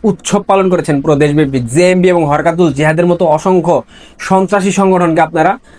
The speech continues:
মদত দিয়েছেন, আশ্রয় দিয়েছেন, প্রশ্রয় দিয়েছেন। এক যুগে বাংলাদেশের চৌষট্টি জেলায় বোমা হামলা হয়েছিল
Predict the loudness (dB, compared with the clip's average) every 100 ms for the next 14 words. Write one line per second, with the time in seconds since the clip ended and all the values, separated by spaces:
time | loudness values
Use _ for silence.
0 | -20 -2 0 2 0 0 0 0 -4 -4
1 | -4 0 0 2 0 -2 -2 -2 -2 0
2 | 0 0 -2 -2 -2 0 0 0 0 0
3 | 0 0 -4 -2 -2 0 0 0 2 2
4 | 2 0 0 2 0 0 0 -2